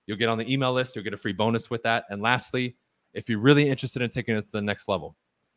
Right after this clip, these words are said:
schedule a strategy call with Team B C. We can help you. We have a ton of stuff to offer you. The link is in the description. It's in my YouTube. It's on my Instagram. It's in the Facebook. It's everywhere. All right, guys. Appreciate you supporting. Appreciate you tuning in. Leave us a review on iTunes when you get a chance.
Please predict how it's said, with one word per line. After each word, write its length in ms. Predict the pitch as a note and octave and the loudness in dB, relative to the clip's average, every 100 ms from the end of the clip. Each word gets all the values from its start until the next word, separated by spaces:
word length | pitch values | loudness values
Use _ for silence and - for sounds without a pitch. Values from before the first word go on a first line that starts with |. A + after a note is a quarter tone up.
| _ | _
schedule 420 | - B2 A#2+ B2 | -2 0 2 0
a 60 | A2+ | 0
strategy 360 | B2+ A2 G2 | 2 2 0
call 200 | G2 G2+ | 0 0
with 100 | F#2+ | 0
Team 200 | - G2+ | -4 -4
B 80 | F#2+ | -4
C. 280 | - F#2+ D#2 | -6 -8 -4
We 120 | G#2 | -6
can 140 | A2 G#2 | -4 0
help 200 | G#2 - | 0 0
you. 80 | |
We 80 | F2 | -4
have 140 | G2 F2+ | -2 -4
a 40 | |
ton 200 | - A2 | -4 -4
of 100 | G2+ | -4
stuff 240 | - G2+ | -4 -6
to 80 | - | -2
offer 240 | E2+ F2 D#2 | -4 -4 -6
you. 200 | D2 D2 _ _ _ _ _ | -12 -14 _ _ _ _ _
The 80 | G2 | -2
link 200 | G#2 A2 | -2 -2
is 100 | G2+ | -2
in 60 | |
the 60 | G#2+ | -2
description. 560 | G2 - C#3+ - C3 B2+ | -2 2 2 2 -4 -8
It's 120 | - | -4
in 80 | A2 | 0
my 300 | G2 F#2 F2 _ _ _ - _ - | 2 2 -2 _ _ _ -20 _ 4
YouTube. 380 | B2 B2+ C3 G#2+ | 4 6 2 0
It's 120 | - | 0
on 120 | G2+ | 2
my 180 | G2 F#2 | 2 2
Instagram. 560 | A#2 A2 G#2 A2 G#2+ | 0 -2 0 2 2
It's 120 | G2+ - | 0 -2
in 60 | |
the 60 | F#2+ | -4
Facebook. 420 | - G#2+ - A2 | 0 -2 0 -2
It's 140 | G2 - | -2 -4
everywhere. 380 | D#2+ D2 - _ _ | -4 -4 -8 _ _
All 80 | F2+ | 2
right, 100 | A#2 | 4
guys. 300 | C#3+ D#3 - _ _ _ | 8 6 4 _ _ _
Appreciate 340 | - D#3 D#3 C3+ | 4 6 8 6
you 100 | B2+ | 4
supporting. 380 | - - C3 | 0 0 0
Appreciate 360 | B2 C3 - A#2 | 2 -2 2 0
you 100 | G#2 | 0
tuning 300 | - A2+ G#2+ | -2 -2 0
in. 160 | A2 G#2 | 0 -2
Leave 140 | G#2 | -4
us 140 | G#2+ | -6
a 40 | G#2+ | -6
review 300 | G2+ G2 G2 | -6 -4 -2
on 100 | F#2+ | -2
iTunes 460 | F2 G#2 - G2+ | -2 -4 -6 -10
when 80 | F#2+ | -10
you 80 | F2 | -12
get 100 | F2 | -10
a 60 | F2 | -6
chance. 360 | A#2 A2+ - | -2 -2 -4